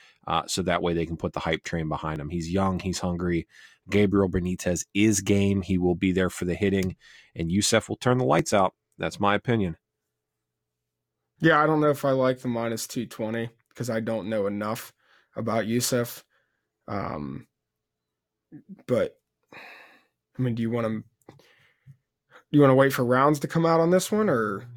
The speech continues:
Speaker 1: Yeah, I'd like, I'd like to wait for rounds or method of victory to come out for this one. Um,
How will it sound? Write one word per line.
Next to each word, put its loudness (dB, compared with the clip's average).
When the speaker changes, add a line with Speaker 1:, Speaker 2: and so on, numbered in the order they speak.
Speaker 1:
Yeah, 4
I'd 2
like, 2
I'd 2
like 2
to 0
wait 4
for 2
rounds 4
or 0
method 0
of -2
victory -2
to -4
come -4
out 0
for -4
this -2
one. -4
Um, -6